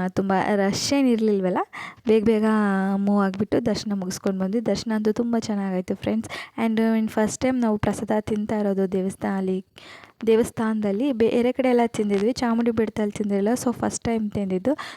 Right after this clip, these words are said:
ತುಂಬ ಚೆನ್ನಾಗಿತ್ತು ಊಟ. ಪಾಯಸ, ಅನ್ನ, ಸಾಂಬಾರು ಹಾಕಿದ್ರು. And ನೆಕ್ಸ್ಟ್ ಸ್ವಲ್ಪ ಶಾಪ್ ಮಾಡೋಣ ಅಂತ ಶಾಪ್ ಮಾಡ್ತಾಯಿದ್ರಲ್ಲ, ಕ್ಲಿಪ್ ಅದು ಇದು ಅಂತ ತೊಗೊತಾ ಇದ್ರು. And ನೆಕ್ಸ್ಟ್ ಇನ್ನೇನು ಎಲ್ಲರಿಗೂ ಗೊತ್ತಿರೋ ಹಾಗೆ ಎಲ್ಲರೂ ಫೋಟೋ ತಗೊತಾ ಇದ್ವಿ.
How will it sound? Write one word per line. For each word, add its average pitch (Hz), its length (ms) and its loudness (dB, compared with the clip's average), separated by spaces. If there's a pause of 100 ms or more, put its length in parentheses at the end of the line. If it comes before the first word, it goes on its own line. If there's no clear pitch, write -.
(140)
ತುಂಬ 277 160 -2 (160)
ಚೆನ್ನಾಗಿತ್ತು 214 540 0 (100)
ಊಟ. 185 160 0 (240)
ಪಾಯಸ, 214 280 0 (200)
ಅನ್ನ, 190 180 -2 (200)
ಸಾಂಬಾರು 190 420 0
ಹಾಕಿದ್ರು. 190 460 -2 (420)
And 247 160 0 (140)
ನೆಕ್ಸ್ಟ್ - 260 -4 (140)
ಸ್ವಲ್ಪ 214 160 0 (140)
ಶಾಪ್ 240 220 -2
ಮಾಡೋಣ 214 360 -2 (140)
ಅಂತ 208 100 -4 (160)
ಶಾಪ್ - 240 -2 (340)
ಮಾಡ್ತಾಯಿದ್ರಲ್ಲ, 214 720 -2 (100)
ಕ್ಲಿಪ್ 208 380 -4
ಅದು 202 220 0
ಇದು 208 140 2
ಅಂತ 208 140 -4
ತೊಗೊತಾ 202 460 0
ಇದ್ರು. 240 140 0 (420)
And 226 120 0 (160)
ನೆಕ್ಸ್ಟ್ - 260 -4 (840)
ಇನ್ನೇನು 214 320 2
ಎಲ್ಲರಿಗೂ 185 380 4
ಗೊತ್ತಿರೋ 190 340 2
ಹಾಗೆ 196 220 0
ಎಲ್ಲರೂ 180 460 2
ಫೋಟೋ 190 360 0
ತಗೊತಾ 180 520 0
ಇದ್ವಿ. 190 320 0